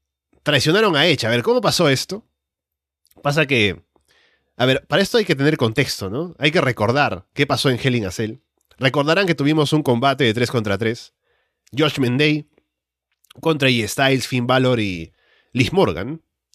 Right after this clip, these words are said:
Y Judgment Day le ganaron a este equipo.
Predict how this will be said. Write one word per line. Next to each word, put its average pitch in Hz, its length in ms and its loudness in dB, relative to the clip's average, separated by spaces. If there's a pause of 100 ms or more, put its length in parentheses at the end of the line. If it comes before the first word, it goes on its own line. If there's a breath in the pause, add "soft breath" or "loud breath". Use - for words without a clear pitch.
(800)
Y 135 200 0
Judgment 208 260 2
Day 220 100 4
le 196 100 2
ganaron 101 560 0 (500)
a 120 140 2
este 123 200 0
equipo. 120 460 -6